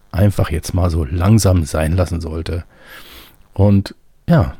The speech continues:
die wollen Klicks haben, die wollen Aufmerksamkeit, die wollen ihr Medium einfach in die Medien bringen und wollen Gesprächsthema sein. Und ich glaube, ja, das ist, das ist genau das, was ich denen vorwerfe. Sensationsjournalismus.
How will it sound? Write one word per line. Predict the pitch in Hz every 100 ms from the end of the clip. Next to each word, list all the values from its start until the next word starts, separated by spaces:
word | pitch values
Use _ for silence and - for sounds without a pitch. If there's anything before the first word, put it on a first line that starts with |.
| - -
die | 69 76
wollen | 69 -
Klicks | - - - -
haben, | 82 90 135
die | 104
wollen | 82 80
Aufmerksamkeit, | - - 107 104 120 117 131 139 -
die | - 87
wollen | 87 104
ihr | 107
Medium | 90 87 90 95 120 151 190 - - _ _ _ _ _ _ _ - - _ _ _ _ _ _ _ _ -
einfach | 101 87 - 107 - -
in | 113
die |
Medien | 117 131 185 156 85
bringen | 71 73 90 131 170 -
und | - 117 113 92
wollen | 85 95
Gesprächsthema | 139 - 165 151 - 85 67
sein. | - 78 85 87 - - _ _ _ -
Und | 95
ich | 98
glaube, | - - 92 120 139 139 - _ -
ja, | 98 69 - -
das | 107 -
ist, | - 104 - 117
das | 131
ist | 120 -
genau | 98 95
das, | 90 -
was | 82
ich | 80
denen | 82
vorwerfe. | - 98 95 82 - - _ - - -
Sensationsjournalismus. | 104 104 104 - 101 101 71 73 69 - 80 - -